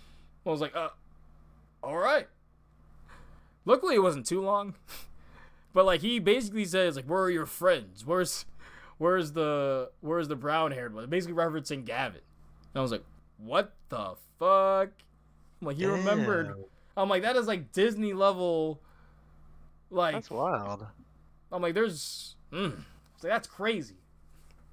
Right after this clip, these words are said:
Speaker 1: So I had to, I had to take a picture with him again. That's how I was like, "He remembered me from three months ago." Now, who knows if it was six months, if he remembered, but still, the fact that he did was, was awesome. That was cool.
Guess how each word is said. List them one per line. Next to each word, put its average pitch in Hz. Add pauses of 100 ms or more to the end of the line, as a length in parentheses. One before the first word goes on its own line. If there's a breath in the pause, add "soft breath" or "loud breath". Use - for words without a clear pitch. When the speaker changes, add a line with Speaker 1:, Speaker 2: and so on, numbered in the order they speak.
(480)
Speaker 1:
So 165
I 185
had 214
to, 208
I 208
had 240
to 208
take 214
a 185
picture 165
with 143
him 127
again. 117 (600 loud breath)
That's 196
how 175
I -
was 156
like, 151
"He 226
remembered 185
me 160
from 135
three 165
months 147
ago." 92 (520)
Now, 135
who 175
knows 180
if 135
it -
was 107
six 156
months, 139
if -
he 139
remembered, 123
but 113
still, 165
the 110
fact 180
that 139
he 131
did 120
was, -
was 92
awesome. - (920)
That 98
was 87
cool. -